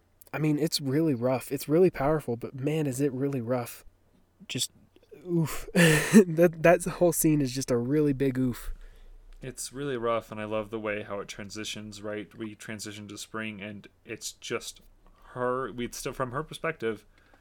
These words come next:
Speaker 2: staring at this carving of a deer on the side of the freeway for, like, just a couple seconds too long, right?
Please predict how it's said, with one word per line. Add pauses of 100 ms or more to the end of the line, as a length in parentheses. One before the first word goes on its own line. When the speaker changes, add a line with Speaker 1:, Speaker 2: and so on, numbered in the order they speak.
(180)
Speaker 2:
staring
at
this (800)
carving
of
a
deer (120)
on
the
side
of
the
freeway (1500)
for,
like, (800)
just
a
couple
seconds
too
long,
right?